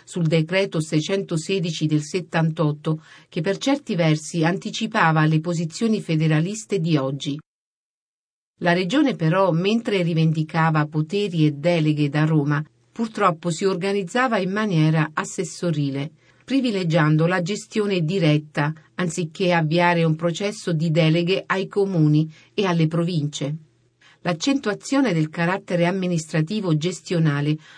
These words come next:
aprì inevitabilmente uno scontro tra le forze di maggioranza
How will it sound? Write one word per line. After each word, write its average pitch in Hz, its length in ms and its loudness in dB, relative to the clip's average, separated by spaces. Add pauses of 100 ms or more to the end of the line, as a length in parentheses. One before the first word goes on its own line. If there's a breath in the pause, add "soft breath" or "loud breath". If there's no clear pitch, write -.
(100)
aprì 247 500 2
inevitabilmente 165 960 2
uno 156 240 4
scontro 147 680 -2 (220 loud breath)
tra 170 160 0
le 160 140 2
forze 226 400 0
di 175 100 -2
maggioranza 156 840 2